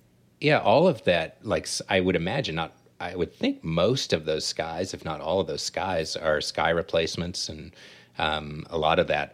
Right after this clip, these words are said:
ocean in the distance, if, certainly if there's ships in the distance, all that stuff is, uh,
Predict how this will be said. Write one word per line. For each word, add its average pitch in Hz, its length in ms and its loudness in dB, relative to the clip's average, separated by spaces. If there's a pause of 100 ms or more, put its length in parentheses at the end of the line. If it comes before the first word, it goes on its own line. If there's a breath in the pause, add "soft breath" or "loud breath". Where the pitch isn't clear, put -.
ocean 80 420 0
in 78 100 -6
the 76 80 -6
distance, 80 460 -4
if, - 160 -6
certainly 90 400 -2
if 78 100 -10
there's 76 140 -10
ships - 420 0
in 73 100 -10
the 73 60 -12
distance, 80 540 -10
all 82 140 -4
that 82 240 2
stuff - 280 -2
is, - 300 -8
uh, 78 240 -2